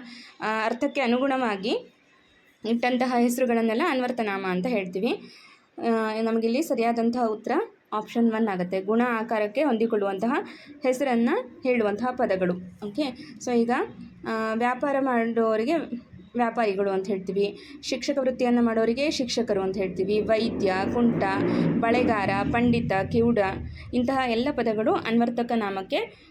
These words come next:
ಉದಾಹರಣೆ ಆಗುತ್ತೆ. ಓಕೆ, so ನೆಕ್ಸ್ಟ್ ಸಮಾನಾರ್ಥಕ ಪದವನ್ನ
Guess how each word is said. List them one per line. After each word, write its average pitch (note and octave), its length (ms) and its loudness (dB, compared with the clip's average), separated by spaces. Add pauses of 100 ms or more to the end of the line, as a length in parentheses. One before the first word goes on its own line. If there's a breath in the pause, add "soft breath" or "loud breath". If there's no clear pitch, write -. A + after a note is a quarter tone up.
(120)
ಉದಾಹರಣೆ G3 400 2
ಆಗುತ್ತೆ. F3+ 400 -4 (640)
ಓಕೆ, D4 180 -8 (480)
so A3+ 160 -2
ನೆಕ್ಸ್ಟ್ A#3 320 -8 (3500)
ಸಮಾನಾರ್ಥಕ C4 580 0
ಪದವನ್ನ A3 380 -2